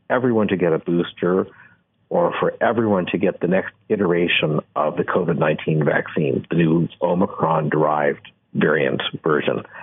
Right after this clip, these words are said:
Uh, I don't think everyone needs it, and I don't think it's going to change the trajectory of the outbreak. It's not going to affect whether transmission stops. We know that now. But it will protect some people if the right people get it.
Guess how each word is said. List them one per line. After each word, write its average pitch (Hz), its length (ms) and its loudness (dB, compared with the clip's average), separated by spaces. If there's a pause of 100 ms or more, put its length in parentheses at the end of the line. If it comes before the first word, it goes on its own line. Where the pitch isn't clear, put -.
(180)
Uh, - 260 -2
I 104 100 2
don't 123 220 0
think 110 180 0 (120)
everyone 80 480 2
needs 73 220 2
it, - 120 4
and 85 140 2
I 98 80 2
don't 127 160 0
think 127 160 2
it's 107 120 -2
going 98 240 0
to 90 220 0 (560)
change 127 320 2
the 98 80 0
trajectory 98 600 0
of 90 80 -2
the 92 80 4
outbreak. 90 500 0
It's - 180 -6
not 98 240 -2
going 107 160 2
to - 80 -4
affect 92 280 0
whether 85 280 2
transmission 87 720 -2
stops. 87 400 -2
We 78 80 -2
know 80 160 2
that 78 240 0
now. 85 360 0 (520)
But 98 140 0
it 101 100 2
will 156 240 2
protect - 480 -2 (100)
some 107 200 0
people 92 440 -2 (120)
if - 240 -2
the - 80 -2
right 85 240 0
people - 300 0
get - 160 2
it. - 140 0